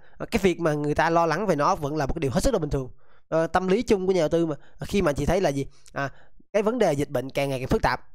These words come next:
à, các doanh nghiệp thì hầu như là bị ảnh hưởng khá là nhiều. À, đặc biệt là những cái vấn đề xoay quanh câu chuyện cách ly,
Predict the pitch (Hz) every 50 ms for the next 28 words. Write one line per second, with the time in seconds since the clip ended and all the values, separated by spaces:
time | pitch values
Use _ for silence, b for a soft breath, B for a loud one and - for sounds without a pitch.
0 | - - - - 123 123 - - 202 196 - 180 160 160 143 127 117 - 143 127
1 | 135 127 127 135 143 139 135 120 120 117 131 135 123 135 135 - 185 202 240 214
2 | 180 156 139 123 - - - - _ - 139 135 135 139 156 147 147 147 147 139
3 | 131 127 131 160 180 180 208 180 143 127 - 160 151 147 143 139 143 123 120 -
4 | 175 - 196 190 185 185